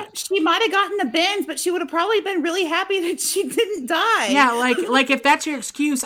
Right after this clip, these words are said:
Speaker 2: I would rather be deaf and alive than drowning to death.
Speaker 1: Yeah. Drowning to death?
Speaker 2: Well, you can drown and be revived. But,
Speaker 1: I'm
Speaker 2: like,
Speaker 1: sorry, that's just funny.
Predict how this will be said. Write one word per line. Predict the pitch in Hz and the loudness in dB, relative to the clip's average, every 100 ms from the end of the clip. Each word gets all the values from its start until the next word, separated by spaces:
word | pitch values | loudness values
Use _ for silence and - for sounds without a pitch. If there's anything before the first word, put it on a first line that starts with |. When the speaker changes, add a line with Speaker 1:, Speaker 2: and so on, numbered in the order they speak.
| - | 4
Speaker 2:
I | 240 277 | 4 4
would | 262 | 2
rather | 254 254 285 269 | 2 2 0 -4
be | 240 240 233 165 | -2 -2 -4 -10
deaf | 165 208 208 220 254 | -6 -2 -2 -4 -6
and | 240 | -6
alive | 180 170 180 220 247 | -4 -2 -2 -2 -2
than | 226 226 | 0 0
drowning | 170 175 190 214 240 262 220 175 | -4 -2 4 8 8 6 0 -4
to | - 190 | -8 -8
death. | 175 160 127 - - - _ _ _ _ _ _ | -4 -4 -4 -10 -20 -20 _ _ _ _ _ _
Speaker 1:
Yeah. | - 180 82 _ _ _ _ _ _ _ _ - | -20 -18 -20 _ _ _ _ _ _ _ _ -14
Drowning | 220 208 226 240 254 | -8 -6 -6 -4 -6
to | 247 | -6
death? | 196 160 196 - _ _ _ _ - | -10 -8 -8 -10 _ _ _ _ -10
Speaker 2:
Well, | 196 233 | -4 -2
you | 220 247 | -2 -6
can | 247 285 226 175 _ | -6 -8 -8 -12 _
drown | 180 170 170 | -4 -4 -4
and | 170 | -6
be | |
revived. | 165 147 147 131 139 - - 740 _ _ _ _ _ - - - | -6 -4 -2 -2 -2 -10 -16 -20 _ _ _ _ _ -20 -14 -6
But, | 262 | -6
Speaker 1:
I'm | - | -4
Speaker 2:
like, | 240 440 | -4 -4
Speaker 1:
sorry, | 427 339 320 | -2 -2 0
that's | 320 330 | -2 -2
just | 381 - | -8 -8
funny. | 240 226 349 | -8 -4 -2